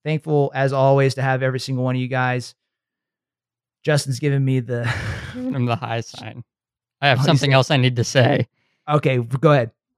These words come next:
Speaker 2: I need to interrupt your flow. Well, I wanted to do it right at the end, though, because I don't know what you were about to get into. What were you about to get into?
Speaker 1: Just, uh,
Speaker 2: Just,
Speaker 1: just,
Speaker 2: just
Speaker 1: I
Speaker 2: do
Speaker 1: was
Speaker 2: my
Speaker 1: just gonna
Speaker 2: thing.
Speaker 1: close out. I was gonna
Speaker 2: Guys.
Speaker 1: say something inspiring. Go ahead.
Speaker 2: Y-,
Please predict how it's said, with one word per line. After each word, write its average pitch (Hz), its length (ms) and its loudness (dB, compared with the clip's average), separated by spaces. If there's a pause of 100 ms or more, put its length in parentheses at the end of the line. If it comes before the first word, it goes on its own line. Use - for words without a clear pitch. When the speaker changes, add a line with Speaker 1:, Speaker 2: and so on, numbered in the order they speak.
(100)
Speaker 2:
I 156 80 -2
need 151 160 2
to 160 160 2
interrupt 135 400 2
your 117 120 -4
flow. 123 420 4
Well, 143 160 8
I 160 100 10
wanted 165 280 6
to 151 60 -8
do 143 160 4
it 143 100 2
right 139 180 6
at 123 140 -2
the 127 140 0
end, 120 160 0
though, 117 220 -4 (680)
because 143 340 4
I 156 80 6
don't 147 100 6
know 135 100 8
what 139 160 6
you 123 100 2
were 123 120 4
about 117 280 2
to 127 80 -10
get 117 180 0
into. 120 420 -6 (1600)
What 131 140 0
were 120 160 4
you 117 140 -2
about 117 220 -10
to 127 80 -14
get 117 140 -8
into? 117 320 -12
Speaker 1:
Just, - 300 0
uh, 113 100 -14
Speaker 2:
Just, - 100 -20
Speaker 1:
just, 147 240 0
Speaker 2:
just 123 140 -6
Speaker 1:
I - 40 2
Speaker 2:
do 139 40 4
Speaker 1:
was 143 80 4
Speaker 2:
my 151 40 4
Speaker 1:
just 156 120 2
gonna 160 100 6
Speaker 2:
thing. 123 80 -4
Speaker 1:
close 160 320 8
out. 165 240 6
I 113 40 2
was 117 80 0
gonna 120 100 4
Speaker 2:
Guys. 127 140 -2
Speaker 1:
say 139 260 2
something 151 340 0
inspiring. 139 580 0
Go 117 120 -2
ahead. 135 160 4
Speaker 2:
Y-, 127 80 2